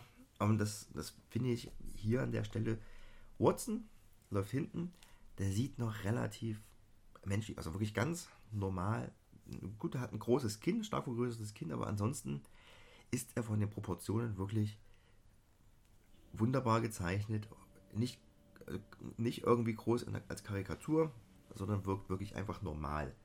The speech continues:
Ja, ein ganz normaler Durchschnittstyp. Realistisch. Holmes, mega hager, kantig, also der, der wirkt zu schmal.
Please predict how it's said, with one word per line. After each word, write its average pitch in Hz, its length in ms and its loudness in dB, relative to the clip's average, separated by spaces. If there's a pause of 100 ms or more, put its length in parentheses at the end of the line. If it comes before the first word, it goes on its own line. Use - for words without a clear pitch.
(540)
Ja, 123 140 -2
ein - 140 -8
ganz 110 180 0
normaler 92 220 0
Durchschnittstyp. 80 520 -4 (480)
Realistisch. 87 580 0 (1600)
Holmes, 120 380 6 (760)
mega 143 760 4 (280)
hager, 107 440 2 (460)
kantig, 127 800 -4
also - 260 -2 (960)
der, 90 120 2 (180)
der 101 100 2
wirkt 139 260 0
zu 123 180 2
schmal. 101 540 4